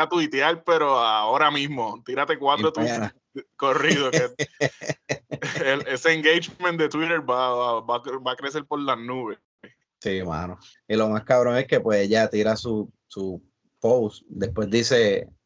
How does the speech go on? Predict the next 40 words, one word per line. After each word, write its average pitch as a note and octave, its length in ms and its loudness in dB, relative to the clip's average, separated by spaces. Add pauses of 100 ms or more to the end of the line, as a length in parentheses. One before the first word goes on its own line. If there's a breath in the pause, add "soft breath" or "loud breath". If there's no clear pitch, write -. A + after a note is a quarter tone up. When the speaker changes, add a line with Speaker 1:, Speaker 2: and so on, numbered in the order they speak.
(120)
Speaker 2:
pues, B2 220 0
la A2 100 2
vieja G#2+ 220 2
confiable, A#2+ 520 2
me G2+ 120 0
hackearon G2 400 0
la A#2 140 2
cuenta. A2+ 400 0 (960)
Pero C3+ 380 4
sabemos C#3 440 4
que F#3+ 180 2
era F3+ 280 6
ella F3+ 240 4
troleando D#3+ 640 4
y B2 120 2
lo A2 180 4
de A2 160 2
"me A2+ 100 0
hackearon B2 440 2
la D3 160 2
cuenta", D3 440 2
eso C#3 160 0
también C#3 360 0
es C3+ 100 -6
troleo. A#2 520 0 (420)
Eso A#2 300 2
sí, G#2+ 220 0
Speaker 1:
Sí. - 60 -6
Speaker 2:
todo, C3 600 4
todo C3+ 320 4
esto, C#3+ 260 0
pues, C3 160 2 (100)
sabemos B2 440 4
que C3+ 120 2
surge C#3+ 400 4
cuando A2 280 2
Mónica A2 420 4
gana B2+ 240 4
el C#3 80 4
oro, C3 400 4